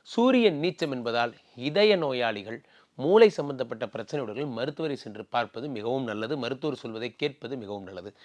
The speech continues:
இவர்தான் மூளை மற்றும் ஹிருதயத்திற்கு அதிபதி. So, அப்ப டெய்லி ஆதித்ய ஹிருதய ஸ்தோத்திரம் சொல்லி, ஆதித்ய ஹிருதய ஸ்தோத்திரம்னு ஒண்ணு இருக்கு, அது பாத்தீங்கன்னா, அதே மாதிரி இங்க சென்னை பக்கத்துல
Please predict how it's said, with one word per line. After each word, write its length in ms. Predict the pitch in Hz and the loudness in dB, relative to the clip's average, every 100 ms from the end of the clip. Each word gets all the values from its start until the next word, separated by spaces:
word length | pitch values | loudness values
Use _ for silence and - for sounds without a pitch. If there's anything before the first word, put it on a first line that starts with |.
| - - | -20 -12
இவர்தான் 400 | 110 123 131 175 | 2 4 6 2
மூளை 380 | 151 113 143 175 | 0 -2 2 2
மற்றும் 400 | 151 117 139 143 | 0 -4 -6 -6
ஹிருதயத்திற்கு 540 | 120 135 151 127 113 113 | -4 0 0 0 -6 -6
அதிபதி. 260 | 113 110 - _ _ - - | -6 -10 -12 _ _ -20 -16
So, 200 | - 202 | 4 8
அப்ப 200 | 175 143 | 8 6
டெய்லி 480 | 110 131 185 208 196 120 131 | 0 0 0 -2 -4 -4 -2
ஆதித்ய 480 | 180 196 - 196 - - | 0 -2 -2 -2 -2 -2
ஹிருதய 280 | 156 180 196 | 2 6 6
ஸ்தோத்திரம் 640 | - - 156 131 147 123 | 2 -2 0 2 2 0
சொல்லி, 360 | - 110 104 - _ | -2 -8 -8 -12 _
ஆதித்ய 560 | 107 127 147 147 165 202 - _ _ - | -2 0 0 0 2 2 0 _ _ -8
ஹிருதய 260 | 117 139 | 2 4
ஸ்தோத்திரம்னு 580 | 131 - 113 92 110 190 | 4 2 -8 -6 -4 -2
ஒண்ணு 80 | 131 | -2
இருக்கு, 240 | 110 101 - _ _ - | -4 -10 -16 _ _ -20
அது 180 | 110 | -16
பாத்தீங்கன்னா, 460 | 110 113 110 127 196 _ - - | -10 -10 -8 -8 -10 _ -20 -12
அதே 220 | - 135 151 | -2 0 2
மாதிரி 180 | 127 | 2
இங்க 200 | 131 107 - | 0 -4 0
சென்னை 340 | 135 160 165 | 2 4 2
பக்கத்துல 360 | 113 101 104 143 | 2 -2 -2 2